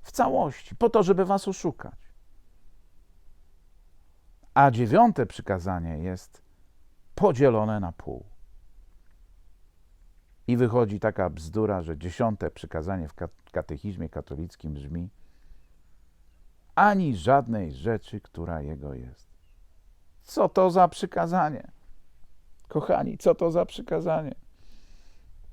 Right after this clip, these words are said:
Zastanówcie się. Przeczytajcie. Otwórzcie swoje Biblie.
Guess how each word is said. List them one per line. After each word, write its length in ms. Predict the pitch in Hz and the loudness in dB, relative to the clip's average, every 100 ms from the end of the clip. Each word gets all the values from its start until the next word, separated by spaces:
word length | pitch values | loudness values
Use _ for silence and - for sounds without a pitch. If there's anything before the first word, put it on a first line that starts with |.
| - - - - - - - - - - - - - - - - | -20 -20 -20 -20 -20 -20 -20 -20 -20 -20 -20 -18 -16 -18 -16 -8
Zastanówcie 760 | 104 104 - 104 110 - - | -4 -4 -2 -2 -2 -6 -14
się. 120 | - - - - - - - - - - - - - - - | -16 -18 -20 -20 -14 -14 -14 -14 -14 -16 -16 -18 -16 -16 -16
Przeczytajcie. 760 | - 117 - 123 - 160 - - - - - - | -6 -4 -2 -4 -4 -6 -6 -10 -12 -16 -18 -10
Otwórzcie 540 | - 156 - 208 - 156 | -6 -4 -2 -2 0 -4
swoje 340 | - 131 107 | 0 0 2
Biblie. 460 | 98 95 80 80 | 0 -4 -6 -10